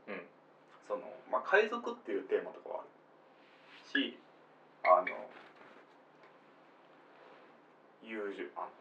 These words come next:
Speaker 2: 友情勝利みたいな一つの構図はあんねんけれども、
Speaker 1: うん。
Speaker 2: まあ、そこにその友情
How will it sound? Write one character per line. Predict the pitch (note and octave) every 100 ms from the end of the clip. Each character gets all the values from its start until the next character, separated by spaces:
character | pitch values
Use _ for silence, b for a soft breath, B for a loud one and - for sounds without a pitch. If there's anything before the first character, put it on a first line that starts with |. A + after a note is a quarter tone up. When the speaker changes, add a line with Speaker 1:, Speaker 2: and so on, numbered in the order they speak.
| - -
Speaker 2:
友 | A2+ G#2
情 | G2 G2
勝 | - G2
利 | F2+
み | F#2+
た |
い | - -
な | F#2 F#2 -
一 | G#2
つ | A2+
の | F#2
構 | - A#2+ A2+
図 |
は | B2 -
あ |
ん | F2+
ね |
ん | -
け | -
れ |
ど | - -
も、 | C3
Speaker 1:
う |
ん。 | - - - - - - -
Speaker 2:
ま |
あ、 | F#3+
そ | G3
こ | A#3
に | G#3+
そ | A2
の | G2
友 | A#2 C#3 C#3+
情 | C#3+ C#3+